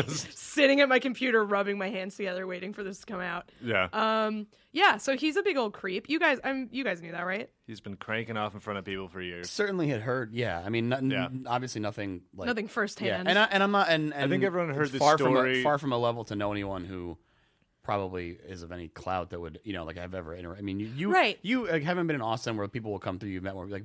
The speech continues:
Speaker 3: like, working, like, in New York, it's hard to even really interact with, like, any of the higher up people 'cause they kinda do their own
Speaker 1: Uh, it,
Speaker 3: stuff.
Speaker 1: that's very true, but, like, I always felt like it was more like,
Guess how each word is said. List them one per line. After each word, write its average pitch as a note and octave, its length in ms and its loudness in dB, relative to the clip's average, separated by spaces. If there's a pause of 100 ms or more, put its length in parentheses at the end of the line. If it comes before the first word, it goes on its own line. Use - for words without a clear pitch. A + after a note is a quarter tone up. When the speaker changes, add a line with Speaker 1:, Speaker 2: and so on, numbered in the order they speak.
Speaker 3:
like, A#2+ 220 -2
working, D#3+ 340 0
like, C#3+ 140 2
in D#3+ 100 0
New D3+ 80 4
York, C3 320 2
it's G#2+ 100 -14
hard A2+ 220 0
to G#2 60 -4
even F#2+ 180 -6
really F#2 180 -6
interact F2 360 -8
with, E2+ 100 -12
like, E2 140 -8
any E2+ 140 -8
of D#2 40 -10
the D#2 80 -10
higher D2+ 320 -8
up D2+ 140 -12
people D2 380 -14
'cause E2+ 220 -18
they E2 120 -14
kinda D#2 180 -14
do D2+ 140 -14
their D2 140 -14
own C#2 260 -16
Speaker 1:
Uh, - 40 -14 (100)
it, - 20 -20 (220)
Speaker 3:
stuff. - 80 -14 (280)
Speaker 1:
that's D4+ 240 2
very G#4+ 220 2
true, A3 420 0
but, A#3 160 -2
like, G#3+ 220 0
I A3+ 180 6
always C#4+ 240 2
felt G#3+ 200 2
like G3+ 140 0
it G#3 80 -4
was F#3+ 200 -6
more F#3+ 200 -6
like, F3 360 -8